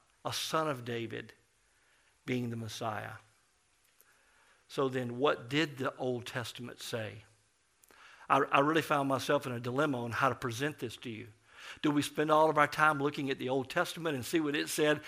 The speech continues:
and then come to the New Testament and go, "Aha"? Or do we go to the New Testament and see how Jesus was fulfilling it and you say,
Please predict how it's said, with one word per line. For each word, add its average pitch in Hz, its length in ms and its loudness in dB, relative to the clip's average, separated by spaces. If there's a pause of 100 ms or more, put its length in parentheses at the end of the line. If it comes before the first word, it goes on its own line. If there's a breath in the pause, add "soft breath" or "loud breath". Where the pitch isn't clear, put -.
(180 loud breath)
and 143 140 2
then 147 180 4
come 160 240 6
to 147 100 0
the 139 80 0
New 151 160 2
Testament 147 440 0
and 131 100 -2
go, 135 280 0
"Aha"? 185 640 12 (400 loud breath)
Or 226 260 12
do 175 160 10
we 165 120 8
go 165 260 10
to - 120 -2
the 156 120 4
New 185 180 4
Testament 180 580 4
and 147 200 4
see 240 360 2
how 170 280 10 (200 loud breath)
Jesus 185 380 0
was 175 180 4
fulfilling 233 500 2
it 190 160 6
and 170 120 -2
you 180 100 -2
say, 175 340 6